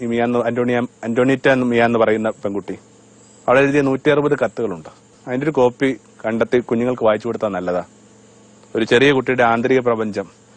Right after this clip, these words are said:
എന്തുമാത്രം ശക്തമാണെന്ന്. കുഞ്ഞുങ്ങളെ എന്റെ അടുക്കലേക്ക് കൊണ്ടുവരിക. എത്ര ഹൃദ്യമായിട്ടാണ് ഇങ്ങനെ. ആദ്യമൊക്കെ അവൾക്ക് എഴുതാൻ പറ്റാത്ത കാലത്തിൽ അമ്മയാണ് എഴുതിക്കൊണ്ടിരുന്നത്. പിന്നെ കത്ത് എഴുതിക്കൊണ്ടിരിക്കുമ്പോ തന്നെയാണ് ഇങ്ങനെ ഇടയ്ക്ക് വെച്ച് കുട്ടിക്ക് ഒരു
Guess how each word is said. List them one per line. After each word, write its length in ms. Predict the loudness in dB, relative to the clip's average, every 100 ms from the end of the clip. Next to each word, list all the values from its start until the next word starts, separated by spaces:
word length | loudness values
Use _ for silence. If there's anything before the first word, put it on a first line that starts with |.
| -20 -14 -4
എന്തുമാത്രം 460 | 0 2 2 0
ശക്തമാണെന്ന്. 640 | -2 -4 -4 -8 -8 -10 -12 -16 -20 -20 -14
കുഞ്ഞുങ്ങളെ 400 | -6 -2 0 0 -2 -12 -20 -10 -2
എന്റെ 220 | 2 2
അടുക്കലേക്ക് 380 | 2 2 -2 -2
കൊണ്ടുവരിക. 420 | -6 -6 -6 -10 -14 -20 -20 -20 _ -20 -20 _ -16
എത്ര 220 | -4 0
ഹൃദ്യമായിട്ടാണ് 880 | 2 2 4 4 2 2 2 0 -6 -16 -20 -20 -8 0
ഇങ്ങനെ. 220 | 2 2 -2 -12 0
ആദ്യമൊക്കെ 420 | 2 2 2 4
അവൾക്ക് 180 | 4 4
എഴുതാൻ 260 | 2 2 2
പറ്റാത്ത 320 | 2 2 2
കാലത്തിൽ 380 | 2 2 2 2
അമ്മയാണ് 440 | 2 2 2 0
എഴുതിക്കൊണ്ടിരുന്നത്. 720 | 0 -2 -2 -2 -4 -4 -6 -10 -20 _ -6
പിന്നെ 220 | -2 -2 0 0
കത്ത് 140 | 2
എഴുതിക്കൊണ്ടിരിക്കുമ്പോ 640 | 2 2 0 0 -2 0 0
തന്നെയാണ് 340 | 0 0 0 -2 -6 _ -20 -20 -20 -20 _
ഇങ്ങനെ 220 | -4 0
ഇടയ്ക്ക് 200 | 2 4
വെച്ച് 260 | 2 0 -6 -8 -14 -20 -2
കുട്ടിക്ക് 320 | 0 2 2
ഒരു 140 | 2